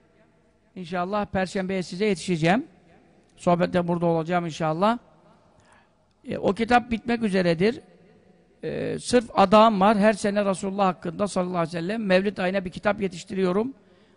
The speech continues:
Bu sene çok da sıkıntılarım olmakla beraber inşallah çok da kısa da bir kitap değil. Yani en az beş yüz sayfa kadar oluyor. Doğum kıssası. Geçen çıkarttığımız kitap neydi?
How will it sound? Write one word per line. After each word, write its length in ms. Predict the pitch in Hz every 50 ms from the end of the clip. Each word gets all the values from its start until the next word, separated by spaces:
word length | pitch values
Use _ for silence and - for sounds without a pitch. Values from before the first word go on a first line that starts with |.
| _ -
Bu 60 | - 180
sene 240 | - 214 208 202
çok 240 | 180 - 220 208 -
da 80 | 208 190
sıkıntılarım 540 | - - - 190 185 - 190 190 196 190 185
olmakla 440 | 180 185 190 202 190 - - 170
beraber 420 | 175 165 160 160 165 196 220 226 226 - _ _ _ _ - - _ _ _ _ _ -
inşallah 580 | 220 185 - 208 185 180 190 202 220 226 220 - - - - _ - - - _ -
çok 260 | - 202 202 - -
da 100 | 220 202
kısa 320 | - - - - 220 220
da 120 | 208 208 196
bir 60 | 196
kitap 360 | 165 180 - 208 196 - -
değil. 260 | 220 202 156 123 - - - - - _ - _ _ _ _ _ _ _ _ _ _ _ _ _ _ -
Yani 320 | - 143 139 135 131 131
en 220 | - - - 202 208
az 240 | 202 - 104 - - - -
beş 280 | - 208 226 - - -
yüz 100 | 190 -
sayfa 360 | - 175 165 165 147 170 175
kadar 320 | - - 165 160 202 202
oluyor. 360 | 196 185 180 180 170 147 117 - - - - _ - - _ _ _ _ _ _ _ _ _ _ - -
Doğum 320 | 175 196 220 240 233 190
kıssası. 560 | - 214 - - - 185 165 - - 139 117 - - - - - - _ - _ _ _ _ _ _ _ _ _ _ _ _ _ _ _ _ _ _ -
Geçen 300 | 160 170 - 214 220 220
çıkarttığımız 580 | - 196 - 214 208 - - 220 220 226 208 -
kitap 340 | - 208 196 214 208 208
neydi? 420 | 226 226 226 220 190 240 277 285